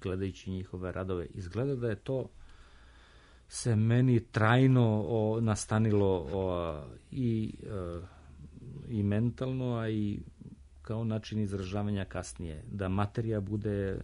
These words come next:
i moje osnovno, e, sredstvo za izražavanje, odnosno moj rukopis, kako da kažem. Ja ga shvatam više kao rukopis. To jeste, ima sve značinske elemente, e,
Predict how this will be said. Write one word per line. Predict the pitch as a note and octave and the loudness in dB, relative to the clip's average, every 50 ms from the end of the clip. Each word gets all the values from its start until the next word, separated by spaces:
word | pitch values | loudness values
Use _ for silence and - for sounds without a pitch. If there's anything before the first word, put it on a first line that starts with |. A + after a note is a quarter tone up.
| - - - - - - - - - - - - - - - | -10 -12 -16 -18 -18 -20 -20 -20 -20 -20 -20 -20 -20 -16 -12
i | - F#2+ F#2+ F#2 F#2 E2 A#1+ - - - - - - - - - - - - - - - - - - | -8 -6 -4 -4 -4 -6 -8 -10 -12 -14 -14 -14 -14 -16 -16 -18 -18 -16 -16 -16 -16 -16 -14 -10 -6
moje | G#2 G#2+ G#2 G#2 G#2 G2+ | -4 -2 0 0 2 2
osnovno, | G2 G#2 A#2+ B2 - - - B2+ B2 A#2 A2+ A2 G#2+ G#2+ A2 G#2+ G#2 G2 F#2+ F#2 F2+ E2+ | 2 2 2 0 0 -4 -4 -4 -2 0 0 0 0 2 2 2 0 0 0 -2 -4 -6
e, | - - - - - - - - - - - - - - - F#2 F#2+ F#2+ F2+ | -8 -14 -16 -14 -16 -16 -16 -20 -20 -20 -20 -18 -18 -12 -8 -4 -4 -4 -2
sredstvo | - - - G#2+ A2+ A2+ - - - A2+ G#2+ | -2 -2 0 2 2 2 0 -2 -2 0 0
za | G2 G2+ G#2+ | 2 2 0
izražavanje, | G2+ G2+ F#2+ F#2 F#2+ G2 F#2+ E2+ F2+ E2 E2+ | 0 0 -2 -2 0 0 0 0 -2 -4 -4
odnosno | F#2+ G2 F#2+ - G#2+ A2 | -4 -6 -4 -2 0 2
moj | A2+ A2+ G#2+ | 2 2 2
rukopis, | F#2 G2 G2 - A2+ - - - F2 - - | 2 0 -4 -4 -8 -8 -8 -12 -12 -12 -12
kako | - - - - F2+ | -12 -14 -14 -12 -14
da | F2 - | -14 -12
kažem. | - D#2+ E2 - - - - - - - - - _ - - - - - - - - - - - | -14 -14 -16 -16 -18 -20 -20 -20 -20 -20 -20 -20 _ -20 -20 -20 -20 -20 -20 -20 -20 -20 -8 -4
Ja | A2 B2 | -4 -2
ga | B2+ C3+ | -2 -2
shvatam | A2+ - - A#2+ B2 - - A2 G#2+ | -4 -4 -4 -6 -4 -2 -2 0 0
više | G#2+ A2+ - - A2 | 0 -2 -2 -4 -6
kao | - - G#2 G2+ | -4 -2 0 2
rukopis. | G#2+ G#2+ - - F#2 - - D#2 - - - - - - - - - _ _ - _ _ - - - - | 2 0 0 -2 -4 -4 -6 -8 -8 -10 -12 -14 -14 -18 -20 -20 -20 _ _ -20 _ _ -20 -20 -16 -12
To | - D#2+ | -10 -8
jeste, | E2 E2+ F#2 - - - - B2 | -6 -6 -6 -6 -6 -6 -4 -4
ima | C3 C3+ C#3 C#3 | -2 -2 -2 -2
sve | B2+ - - B2+ C3 B2+ B2 - | -4 -4 -6 -4 -2 -2 -2 -4
značinske | - G#2 A2 A#2 A2+ - - A#2 G#2+ - - - | -2 -2 -2 -2 -2 -2 -4 -4 -4 -4 -6 -4
elemente, | G#2 G#2 G2+ G2+ G2+ G2 G2 F#2+ - - F2+ | -2 0 0 0 2 0 0 -2 -2 -4 -4
e, | E2+ E2 E2+ - | -4 -4 -6 -8